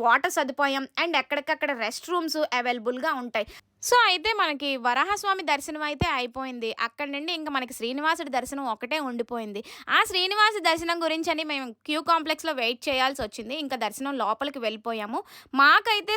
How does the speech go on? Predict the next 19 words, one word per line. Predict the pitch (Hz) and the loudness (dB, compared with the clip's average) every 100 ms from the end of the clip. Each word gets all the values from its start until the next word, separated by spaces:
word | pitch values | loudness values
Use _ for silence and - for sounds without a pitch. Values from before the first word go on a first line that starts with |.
| - | 4
సర్వదర్శనం | 294 302 311 320 339 370 285 | 4 4 2 0 0 0 4
నాలుగు | 240 277 247 | 4 4 -2
గంటల | 254 262 247 220 | -4 -4 -4 -2
టైమ్ | 254 320 | -2 -2
పట్టింది. | 254 220 226 185 196 | -4 -4 -10 -10 -10
జనాలైతే | 180 220 269 330 339 370 320 | -6 0 0 0 -2 -4 2
చాలా | 254 269 370 339 | 4 4 4 2
రష్గా | 311 320 320 302 | -2 -2 -2 -2
ఉన్నారు, | 285 240 214 - _ 359 | -2 -4 -6 -18 _ -2
కానీ | 427 427 - | 0 -4 -4
ఫ్రీ | 320 381 415 | -2 -2 2
దర్శనంకి | 415 392 381 381 415 - 277 | 0 0 -4 -2 -2 0 -2
అంత | 294 349 302 | -2 -4 -2
తొందరగా | 285 311 330 330 | -2 -2 0 0
అయిపోవడం | 294 302 311 311 | 0 -2 -4 -2
చాలా | 247 233 285 | 0 2 2
అంటే | 285 294 269 | 0 -4 -2
చాలా | 226 240 285 285 262 214 - - - | 2 4 6 4 4 0 -6 -20 0
హ్యాపీగా | 254 269 - 370 | 4 4 2 0